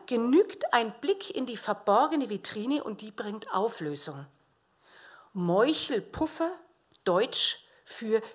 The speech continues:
Pistole. Wenn man drüber nachdenkt, kommt man drauf, ja? Heute sind es die Anglizismen, die manche aufregen. Deshalb fragen wir Sie oben im ersten Stock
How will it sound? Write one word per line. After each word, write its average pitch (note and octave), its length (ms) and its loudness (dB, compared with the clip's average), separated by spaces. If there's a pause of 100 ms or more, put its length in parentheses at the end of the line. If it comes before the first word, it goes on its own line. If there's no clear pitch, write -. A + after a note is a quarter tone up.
(100)
Pistole. F3 800 -4 (1800)
Wenn F#3+ 100 0
man G#3 80 2
drüber G#3+ 200 4
nachdenkt, A#3 500 4
kommt A3 240 2
man B3 100 4
drauf, E3+ 360 2
ja? G3 260 -2 (1900)
Heute F#4 380 6
sind D#4+ 300 2
es D4+ 100 -2
die D4+ 160 -2
Anglizismen, C4+ 1000 0 (760)
die B3+ 120 2
manche A3+ 520 6
aufregen. D3+ 560 -2 (1120)
Deshalb D#4+ 460 6
fragen G#3+ 540 2
wir B3 200 -2
Sie E4+ 320 0
oben B3+ 360 2
im A3+ 100 -2
ersten A3+ 360 -2
Stock G3+ 380 -2